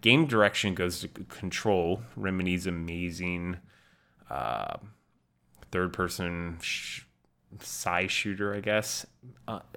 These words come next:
outstanding achievement in animation, Luigi's Mansion three. That's a weird one. Art direction goes to Control. Nice. Outstanding achievement in character goes to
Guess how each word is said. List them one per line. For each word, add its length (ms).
outstanding 420
achievement 420
in 100
animation, 580
Luigi's 540
Mansion 360
three. 720
That's 260
a 40
weird 260
one. 260
Art 220
direction 420
goes 260
to 60
Control. 600
Nice. 480
Outstanding 500
achievement 520
in 160
character 580
goes 280
to 120